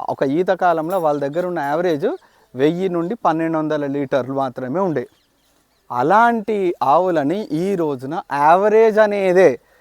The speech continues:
యావరేజ్ అంటే అన్ని count by, divided by number వేస్తారు. అంటే కొన్ని ఐదు వేల లీటర్లు ఈత కాలంలో ఇచ్చేది ఉన్నాయి, పది నెలలు ఏడాదిలో ఐదు వేలకు ఎక్కువ ఇచ్చేటివి ఉన్నాయి. కానీ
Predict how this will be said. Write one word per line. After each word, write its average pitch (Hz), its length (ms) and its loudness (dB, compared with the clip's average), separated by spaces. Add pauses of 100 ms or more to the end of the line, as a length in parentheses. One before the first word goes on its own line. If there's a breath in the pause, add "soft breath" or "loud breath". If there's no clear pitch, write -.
(140 soft breath)
యావరేజ్ 190 420 6
అంటే 214 340 0 (280 soft breath)
అన్ని 202 540 0
count 185 400 2
by, 196 320 2
divided 170 640 -4
by 185 100 0
number 175 260 0
వేస్తారు. 165 280 -2
అంటే 262 240 -2 (340 soft breath)
కొన్ని 170 200 2
ఐదు 160 200 2
వేల 202 180 6
లీటర్లు 190 560 2
ఈత 165 200 -4
కాలంలో 185 380 2
ఇచ్చేది 180 320 0
ఉన్నాయి, 165 240 0 (120)
పది 156 140 2
నెలలు 151 600 2 (120)
ఏడాదిలో 147 500 4 (100)
ఐదు 147 180 -2
వేలకు 180 240 0
ఎక్కువ 175 200 -4
ఇచ్చేటివి 180 320 -2
ఉన్నాయి. 139 240 -2
కానీ 180 200 -2